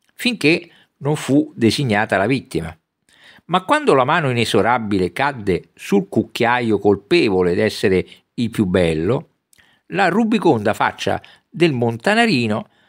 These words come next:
si fe doppiamente rossa, gonfiossi, corrugandosi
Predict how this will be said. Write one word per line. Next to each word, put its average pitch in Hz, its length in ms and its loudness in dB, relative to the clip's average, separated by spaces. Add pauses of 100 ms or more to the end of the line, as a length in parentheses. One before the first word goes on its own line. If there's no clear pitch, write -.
si - 200 -2
fe - 380 0
doppiamente 143 880 0
rossa, 110 500 2 (440)
gonfiossi, 143 1120 -2 (600)
corrugandosi 147 1080 0